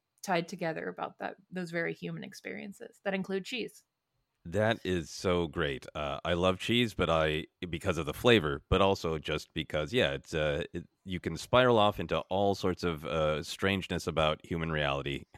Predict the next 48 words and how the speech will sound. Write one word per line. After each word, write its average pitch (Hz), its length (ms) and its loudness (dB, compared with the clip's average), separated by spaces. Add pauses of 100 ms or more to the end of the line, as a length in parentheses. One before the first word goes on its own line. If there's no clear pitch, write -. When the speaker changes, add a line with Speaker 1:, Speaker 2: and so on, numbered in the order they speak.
(120)
Speaker 2:
<laughs> - 320 -4
Speaker 1:
Yeah, 214 400 2
Speaker 2:
by 85 200 4
Speaker 1:
it's 82 80 0
Speaker 2:
eating 98 80 4
Speaker 1:
true. 101 120 4
Speaker 2:
some 87 180 -2
smoked 80 420 -2
Gouda. 69 440 -2
So 69 320 -2 (100)
very 92 440 2
excited 80 400 -2
for - 100 -12
that. 73 160 2
Speaker 1:
We're - 100 2
also 196 320 0
Speaker 2:
So 131 140 4
Speaker 1:
the 185 100 -2
only 185 260 -2
species 175 480 -4
that 160 100 -4
has 156 160 -6
made 147 200 -6
the 135 60 -20
film 135 220 -12
Hackers, - 460 -14
as 175 80 -14
far - 160 -8
as - 100 -12
I - 100 -14
know. - 120 -16 (180)
So, - 140 -18 (100)
Speaker 2:
<laughs> - 920 -12
So 98 260 4
far, 71 420 4
right? 78 340 2
Eventually, 85 800 -2 (160)
all 95 60 6
Speaker 1:
Yeah. - 120 8
Speaker 2:
species - 540 -12 (140)
will 73 200 -6
make 73 240 -4
Hackers. 71 480 -4
Exactly, 80 560 -2
right? 76 220 -2
That's 78 200 -4
the 78 120 -8
theory? 87 340 0